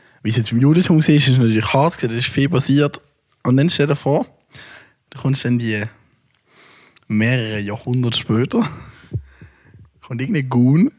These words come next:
<laughs> wo vielleicht seine Grosseltern die Religion weitergeführt haben, so,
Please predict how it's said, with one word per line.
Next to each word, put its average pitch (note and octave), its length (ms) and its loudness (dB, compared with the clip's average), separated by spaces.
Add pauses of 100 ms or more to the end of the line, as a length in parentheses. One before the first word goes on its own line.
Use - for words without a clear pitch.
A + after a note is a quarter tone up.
<laughs> - 1040 -14
wo C#3 160 0
vielleicht - 560 -4
seine B2+ 240 -6
Grosseltern B2 840 -4
die A#2 180 -8
Religion A2+ 480 -2
weitergeführt C3 600 -6
haben, A#2 320 -4
so, A2 280 -6